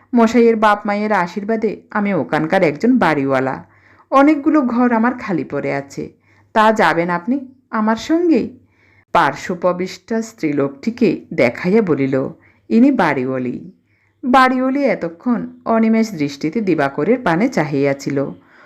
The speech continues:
অত্যন্ত ভারী ও মোটা গলায় জিজ্ঞাসা করিল, "আপনার পরিবার সঙ্গে আছেন বুঝি?" দিবাকর মুখ রাঙা করিয়া ঘাড় নাড়িয়া কোনো মতে জানাইয়া দিল, "আছেন।"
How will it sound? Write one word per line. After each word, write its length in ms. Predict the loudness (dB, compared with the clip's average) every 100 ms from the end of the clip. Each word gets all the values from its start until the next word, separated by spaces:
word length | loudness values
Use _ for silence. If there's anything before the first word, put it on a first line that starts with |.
| _ _
অত্যন্ত 440 | 0 2 2 4 2
ভারী 480 | 2 0 0 2
ও 60 | 0
মোটা 380 | 0 -2 -2 -2
গলায় 300 | -2 0 0
জিজ্ঞাসা 500 | -2 -4 -6 -6 -8
করিল, 380 | -8 -6 -6 -6 -14 _ _ _ 0
"আপনার 340 | 0 4 0
পরিবার 420 | 4 2 4 2
সঙ্গে 380 | 0 0 0 2
আছেন 360 | 0 0 -4 -6
বুঝি?" 400 | -6 -8 -10 -12 _ _ _ _ _ _ -10
দিবাকর 540 | -4 2 2 2 2 2
মুখ 380 | 0 0 -2
রাঙা 360 | -2 -2 -2 -4
করিয়া 400 | -2 -4 -2 -6 -10 _
ঘাড় 340 | -10 0 2 4
নাড়িয়া 560 | 2 2 0 0 0 -6 _
কোনো 240 | -2 0
মতে 260 | 2 2 0
জানাইয়া 460 | 2 0 0 0 0
দিল, 280 | 0 -2 -4 -10
"আছেন।" 600 | -12 -10 -6 -6 -6